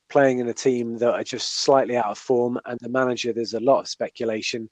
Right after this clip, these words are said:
It's looking like it might be the end of his tenure at the club. Maybe it's just best to hold off to see who the new manager is and whether they get that new manager bounce before you bring in that player. 'Cause I did the same thing with Pereira.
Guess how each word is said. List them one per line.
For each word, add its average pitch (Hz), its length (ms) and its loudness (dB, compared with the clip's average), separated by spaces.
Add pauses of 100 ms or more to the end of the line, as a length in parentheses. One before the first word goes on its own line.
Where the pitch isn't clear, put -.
(220)
It's - 140 -16
looking 127 260 0
like 120 240 -4
it 117 60 -8
might 113 220 -4
be 113 80 -8
the 113 340 -4
end 135 160 -6
of 117 80 0
his 107 200 -8
tenure 113 420 -4
at 101 160 -4
the 107 80 -12
club. 120 320 0 (340)
Maybe 123 320 0
it's - 140 -4
just - 180 -8
best 117 240 -4
to 127 80 -4
hold 117 240 -2
off 110 160 -2
to 117 100 -8
see 113 400 0
who 113 160 -4
the 113 80 -8
new 113 200 -8
manager 104 500 -10
is 104 200 -10
and 104 60 -14
whether 107 220 -6
they 107 140 -6
get 110 140 -2
that 101 160 -8
new 110 200 -8
manager 107 400 -12
bounce 113 320 -6
before - 320 -14
you 101 160 -14
bring 104 160 -8
in 98 140 -14
that 95 180 -14
player. 92 240 -14
'Cause 120 100 -8
I 131 120 4
did 113 160 -6
the 95 80 -18
same 98 260 -12
thing 101 240 -10
with 92 220 -14
Pereira. 92 340 -6